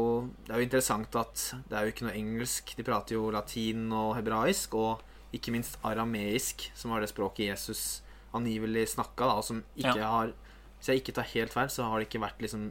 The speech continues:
Speaker 1: uttalt på film før den filmen her da.
Speaker 2: Nei.
Speaker 1: Det var en forsker som,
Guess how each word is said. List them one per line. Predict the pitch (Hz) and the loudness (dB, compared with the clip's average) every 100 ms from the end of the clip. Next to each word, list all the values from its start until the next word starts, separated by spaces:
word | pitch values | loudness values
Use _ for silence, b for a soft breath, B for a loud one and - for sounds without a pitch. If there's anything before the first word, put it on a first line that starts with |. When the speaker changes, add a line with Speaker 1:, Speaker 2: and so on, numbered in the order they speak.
| 110 | -6
Speaker 1:
uttalt | 104 - 113 113 - - - | -8 2 2 2 -4 -10 -2
på | 117 117 | -2 2
film | 113 113 | 0 -2
før | - - 113 | -2 2 4
den | 113 107 | 2 0
filmen | 101 107 | -2 4
her | 139 | 8
da. | 170 - - - - - | 8 4 -16 -18 -20 -6
Speaker 2:
Nei. | 175 196 | 0 4
Speaker 1:
Det | |
var | 117 | 4
en | 117 | 4
forsker | 127 - 107 101 | 0 0 -2 -2
som, | 113 110 | -4 -4